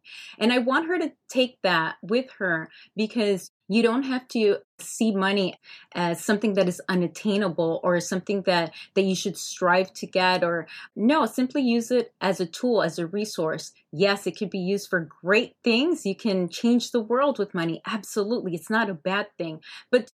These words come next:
que no se sienta tan atada al dinero. I think that's very empowering when you can sort of detach yourself from seeing money as money, as a bigger force than you,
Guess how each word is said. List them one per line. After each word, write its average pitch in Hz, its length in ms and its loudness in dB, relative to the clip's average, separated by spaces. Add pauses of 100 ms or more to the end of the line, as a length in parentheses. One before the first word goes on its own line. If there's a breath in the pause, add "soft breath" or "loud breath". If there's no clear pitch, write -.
(200)
que 247 120 4
no 240 80 2
se 285 140 -2
sienta 302 420 0
tan 196 160 -2
atada 202 480 -4
al 170 140 0
dinero. 165 600 -6 (160)
I 208 80 0
think 311 220 0
that's 269 220 2
very 202 460 2
empowering 175 680 0 (220 loud breath)
when 202 160 4
you 226 100 2
can 277 140 2
sort 220 260 0
of 208 100 -4
detach 185 600 -2
yourself 190 500 0 (300 loud breath)
from 190 160 2
seeing 180 340 0
money 185 400 0
as 160 300 -6
money, 175 420 -2 (160)
as 165 380 -2
a 175 80 -4
bigger 214 340 2
force 208 400 0
than 170 240 -2
you, 196 440 -2